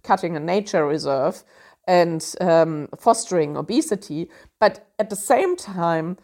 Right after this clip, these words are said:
um, there are more mechanisms to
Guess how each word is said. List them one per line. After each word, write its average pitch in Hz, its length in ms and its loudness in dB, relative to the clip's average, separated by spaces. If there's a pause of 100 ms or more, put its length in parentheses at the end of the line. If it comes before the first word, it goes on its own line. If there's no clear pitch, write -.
(320)
um, 180 320 2
there 180 160 6
are 170 200 6
more 170 340 4
mechanisms 180 920 0 (400)
to 151 400 -2